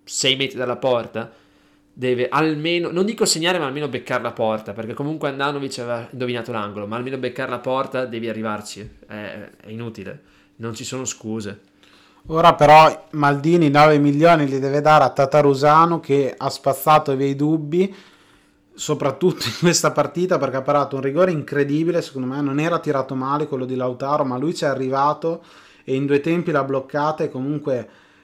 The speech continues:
Speaker 2: le prestazioni buone le sta facendo. Come detto, è il nostro M V P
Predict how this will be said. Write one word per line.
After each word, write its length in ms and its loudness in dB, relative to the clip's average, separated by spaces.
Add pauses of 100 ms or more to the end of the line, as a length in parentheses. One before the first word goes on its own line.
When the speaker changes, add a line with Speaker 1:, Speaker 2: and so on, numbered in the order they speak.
Speaker 2:
le 160 -6
prestazioni 640 -2
buone 360 4
le 80 -4
sta 160 -4
facendo. 600 -2
Come 200 -6
detto, 360 -2
è 40 -4
il 60 -6
nostro 340 -8
M 100 -6
V 120 -8
P 320 -6